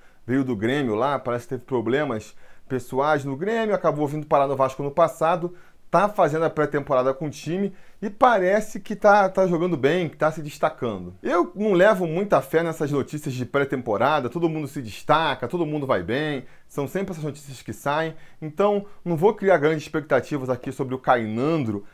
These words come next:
ainda não, e vou dizer que a zaga, esse setor aí,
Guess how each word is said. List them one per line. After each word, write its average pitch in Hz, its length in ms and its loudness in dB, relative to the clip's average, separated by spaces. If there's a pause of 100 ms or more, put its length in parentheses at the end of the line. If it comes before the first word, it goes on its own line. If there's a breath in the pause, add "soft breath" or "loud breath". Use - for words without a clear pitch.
(120)
ainda 123 400 0
não, 147 300 -2 (240 soft breath)
e - 60 -12
vou 262 120 -4
dizer 220 440 0
que 214 200 0
a 202 120 8
zaga, 165 340 2
esse 175 160 -6
setor 185 380 2
aí, 160 280 0